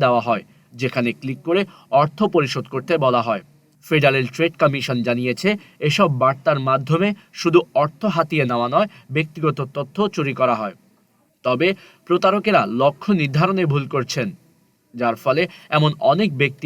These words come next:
এসব বার্তা পাচ্ছেন, যারা কখনো সংশ্লিষ্ট টোল সিস্টেম ব্যবহার করেননি বা ওই রাজ্যের সঙ্গে তার কোনো সংযোগই নেই।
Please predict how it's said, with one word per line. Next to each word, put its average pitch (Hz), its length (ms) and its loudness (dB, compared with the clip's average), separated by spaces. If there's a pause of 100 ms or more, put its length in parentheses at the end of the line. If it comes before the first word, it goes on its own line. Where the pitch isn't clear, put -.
এসব 127 160 -2 (100)
বার্তা 113 260 -2
পাচ্ছেন, 123 400 -2 (300)
যারা 147 340 2
কখনো 151 280 0 (140)
সংশ্লিষ্ট 143 420 -10 (140)
টোল 170 160 0 (120)
সিস্টেম 156 300 -4 (380)
ব্যবহার 135 380 4 (120)
করেননি 127 440 2 (380)
বা 123 140 4 (360)
ওই 170 260 6
রাজ্যের 165 320 2 (120)
সঙ্গে 143 260 0
তার 135 200 4
কোনো 165 180 -2 (120)
সংযোগই 147 500 2
নেই। 104 120 -2